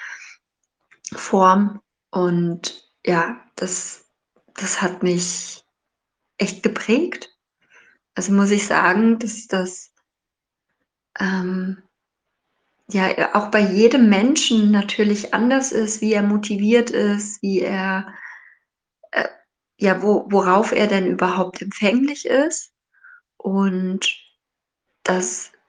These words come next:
egal was ist, jedes Kind, jeder Mensch so individuell ist und das einfach, es geht einfach darum, in die Beziehung zu gehen. Und ich finde es so schön, Steffen, dass du das einfach auch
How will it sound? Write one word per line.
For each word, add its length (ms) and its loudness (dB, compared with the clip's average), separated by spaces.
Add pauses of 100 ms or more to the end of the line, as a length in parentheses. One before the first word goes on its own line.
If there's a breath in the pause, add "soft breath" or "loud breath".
(140)
egal 720 0
was 260 0
ist, 460 -2
jedes 380 0
Kind, 480 2
jeder 300 2
Mensch 560 2 (340 loud breath)
so 260 0
individuell 800 4
ist 440 -4 (500)
und 220 -4
das 200 -6
einfach, 480 -2 (400)
es 340 -8
geht 280 4
einfach 360 0
darum, 440 2
in 160 2
die 100 0
Beziehung 580 0
zu 180 -4
gehen. 260 0
Und 140 -4
ich 100 -8
finde 200 0
es 80 -8
so 100 -4
schön, 320 6
Steffen, 340 0
dass 200 -4
du 80 -4
das 180 -2
einfach 360 -2
auch 260 0